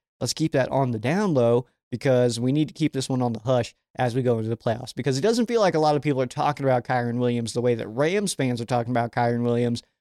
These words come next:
but we watch this dude every week, and we know that not only is the Rams offense completely different when he is on the field,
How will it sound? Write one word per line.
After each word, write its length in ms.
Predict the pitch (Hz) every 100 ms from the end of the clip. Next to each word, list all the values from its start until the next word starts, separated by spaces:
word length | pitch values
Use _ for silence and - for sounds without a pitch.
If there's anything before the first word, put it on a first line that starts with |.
| -
but 80 | 120
we 180 | 113 196
watch 300 | 196 160 -
this 160 | 123
dude 180 | - 117
every 180 | 113 113
week, 280 | 117 117 - _ _
and 180 | 127 120
we 140 | 185 240
know 360 | 147 123 131 - -
that 100 | 131
not 240 | 135 151 -
only 460 | 170 196 160 135
is 140 | 139 120
the 60 |
Rams 240 | 127 135 131
offense 340 | 131 131 123
completely 1200 | - 123 117 - 127 127 123 123 139 254 165 156 123
different 440 | 123 117 120 120
when 160 | 127 117
he 180 | 131
is 120 | 123 127
on 120 | 120
the 60 |
field, 340 | 120 127 123